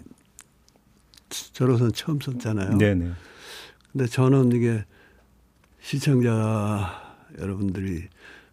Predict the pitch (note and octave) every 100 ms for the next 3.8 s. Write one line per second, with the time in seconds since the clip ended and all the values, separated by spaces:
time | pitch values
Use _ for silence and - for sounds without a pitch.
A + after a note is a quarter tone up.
0 | _ C3 C3+ B2 G#2+ B2+ C3 B2 C3+ C3
1 | C#3 A#2+ B2 C3+ A2+ C#3 A#2+ G#2 B2+ G#2+
2 | F#2+ E2+ E2+ - B2 A#2 A#2+ A#2 A2 G#2+
3 | F#2+ G#2 A2 G#2+ G2+ F#2 F#2 F#2